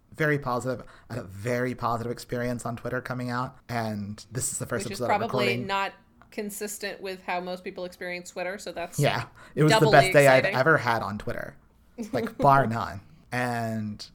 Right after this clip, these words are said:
Speaker 1: by now, by the time you're listening to this, that's, like, long in the past. But, like, it was really great. And yeah, uh, stay tuned for more stuff from us. I don't know when this is going out. There may have been news on other fronts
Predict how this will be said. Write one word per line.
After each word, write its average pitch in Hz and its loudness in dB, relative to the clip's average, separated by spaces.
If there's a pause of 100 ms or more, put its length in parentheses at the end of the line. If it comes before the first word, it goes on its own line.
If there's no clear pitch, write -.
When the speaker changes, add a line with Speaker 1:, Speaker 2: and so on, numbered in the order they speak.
(220)
Speaker 1:
by 131 2
now, 127 -2
by 127 4
the 127 2
time 127 -4
you're 113 -4
listening 113 -6
to 113 -6
this, 113 -4
that's, - -4
like, 113 -4
long 113 -6
in 113 -8
the 110 -6
past. 110 -8 (280)
But, 135 0
like, 120 -4 (420)
it 127 -10
was 131 -8
really 131 -2
great. 131 0 (280)
And 151 -6
yeah, 175 -2 (140)
uh, 139 4 (300)
stay 160 4
tuned 165 0
for 143 2
more 143 2
stuff 151 2
from 139 0
us. 131 0
I 127 0
don't 139 0
know 131 0
when 120 -2
this 123 -6
is 120 -10 (200)
going 123 -2
out. 127 -2
There 120 0
may 120 0
have 120 2
been 120 -2
news 120 -2
on 117 -4
other 113 -4
fronts 143 -2